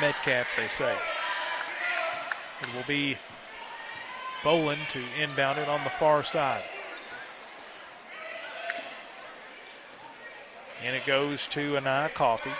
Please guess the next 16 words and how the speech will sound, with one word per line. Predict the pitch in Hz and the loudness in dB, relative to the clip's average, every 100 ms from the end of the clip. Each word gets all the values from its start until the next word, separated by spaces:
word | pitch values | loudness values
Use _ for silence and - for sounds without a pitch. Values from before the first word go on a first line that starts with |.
| - | 2
Coffey | 127 - - - - - - - 339 339 339 330 - - - | 2 2 0 -2 -4 -6 -8 -8 -6 -2 -2 -2 -4 -6 -4
near | 127 | -2
the | 139 | -2
center | - 147 135 | -2 -2 -2
circle, | - 131 - 156 | 0 0 2 6
off | 151 - | 6 6
to | 143 | 2
the | |
right, | 139 139 139 | 4 4 2
gets | - 147 - | 2 2 2
it | |
to | - 151 | 2 4
Averill. | 143 160 143 107 - - - - | 6 6 4 0 -2 -2 -2 0
Averill | 135 147 131 - | 2 4 4 8
double | 180 185 151 - | 8 10 8 6
team, | 185 170 | 6 6